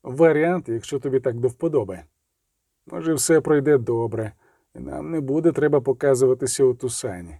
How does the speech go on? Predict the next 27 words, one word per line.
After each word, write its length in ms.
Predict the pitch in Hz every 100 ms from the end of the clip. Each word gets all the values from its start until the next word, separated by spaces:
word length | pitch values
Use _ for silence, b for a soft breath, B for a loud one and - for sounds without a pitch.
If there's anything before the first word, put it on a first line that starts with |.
| _ -
Але 200 | 87 156
в 140 | 139
разі 360 | 175 170 143 127
чого, 540 | - 151 170 240 98 b b b b _
важливо 460 | 131 139 147 147
те, 180 | 127 156
що 180 | 131 147
до 160 | 131 127
Тусану 640 | 135 - 180 160 101 104
за 160 | 117 139
вами 300 | 156 151 - 143
не 220 | 147 139
піде 400 | 139 123 135 143
нільфгардська 680 | 143 139 123 127 - 151 123
погоня». 560 | 131 127 143 92 76 _ _ _ _ _ _ _ _ _ _ -
«Ага, 440 | 269 190 226 247 - _
не 140 | 247 254
піде», 340 | 247 202 190 - _ _ _ _ _
втрутилася 640 | - 160 139 135 127 143
Ангулема. 480 | 135 151 170 113 - b b b -
«Це 180 | 277
дивно, 360 | 277 330 160 117 b b -
але 300 | 202 220 214
Нільфгард 500 | 247 262 151 156 -
шанує 480 | - - 254 277 202
рубежі 320 | 135 131 131
Тусану. 420 | 139 185 196 117